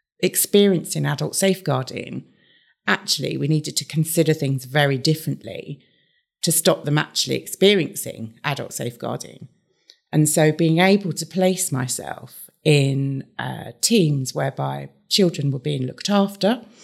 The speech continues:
and then transitioning into adulthood, I was able to bring across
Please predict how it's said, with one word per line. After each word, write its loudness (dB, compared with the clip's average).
and 4
then 4
transitioning 0
into 0
adulthood, -4
I 6
was 2
able -2
to -4
bring 4
across -4